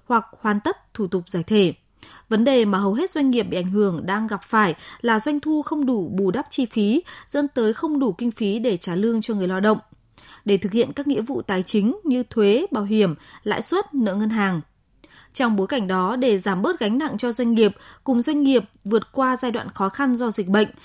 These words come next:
nhà nước cho phép các doanh nghiệp bị ảnh hưởng bởi dịch covid mười chín được hưởng các chính sách ưu đãi, trong đó có gói hỗ trợ vốn vay ưu đãi. Ông Trần Anh Điền, Phó Tổng Giám đốc Công ty Xây dựng Thế giới Nhà cho rằng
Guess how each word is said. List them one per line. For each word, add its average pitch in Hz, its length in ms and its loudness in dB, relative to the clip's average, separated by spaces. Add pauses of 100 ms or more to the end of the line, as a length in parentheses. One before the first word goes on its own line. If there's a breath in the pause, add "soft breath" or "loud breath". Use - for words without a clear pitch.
(200 loud breath)
nhà 254 140 2
nước 359 240 4
cho 302 160 0
phép 403 240 -2
các 359 140 -4
doanh 285 160 0
nghiệp 247 80 0
bị 196 120 0
ảnh 185 140 0
hưởng 185 360 2
bởi 175 140 0
dịch 175 240 -6
covid 294 240 -2
mười 277 100 0
chín 208 320 0 (320 loud breath)
được 247 100 0
hưởng 220 260 2
các 349 180 -6
chính 190 200 -4
sách 349 220 -6
ưu 233 140 0
đãi, 214 300 0 (380 loud breath)
trong 277 220 0
đó 208 220 2
có 214 140 -2
gói 196 200 0
hỗ 262 180 -4
trợ 269 300 -2
vốn 185 220 -2
vay 220 180 -2
ưu 214 160 0
đãi. 202 300 0 (460 loud breath)
Ông 233 260 0
Trần 214 300 -2
Anh 233 220 0
Điền, 220 280 4 (240 loud breath)
Phó 208 240 2
Tổng 240 240 -2
Giám 196 160 -2
đốc - 340 -2 (100)
Công 247 220 0
ty 240 260 -2
Xây 226 260 -2
dựng 214 200 0 (420)
Thế 202 140 0
giới 202 180 2
Nhà 226 360 2
cho 240 160 -2
rằng 214 260 2